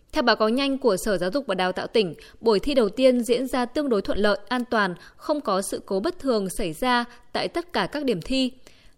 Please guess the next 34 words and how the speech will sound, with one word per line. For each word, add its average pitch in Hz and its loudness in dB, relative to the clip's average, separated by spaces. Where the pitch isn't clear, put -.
Tại 233 2
hội 233 0
đồng 220 2
coi 277 0
thi 277 0
trường 208 -2
Trung 262 -4
học 240 -2
phổ 196 0
thông 233 -4
Vũ 226 -2
Văn 269 -2
Hiếu, 214 0
thành 233 -4
phố 208 -6
Hạ 254 -6
Long, 247 0
có 220 2
một 302 2
thí 214 -2
sinh 277 -2
vi 269 0
phạm 247 -6
quy 262 -2
chế 202 -2
thi, 262 0
mang 269 0
tài 208 -2
liệu 202 2
vào 190 -4
phòng 196 -8
thi. 254 0
Chiều 254 2
nay, 285 0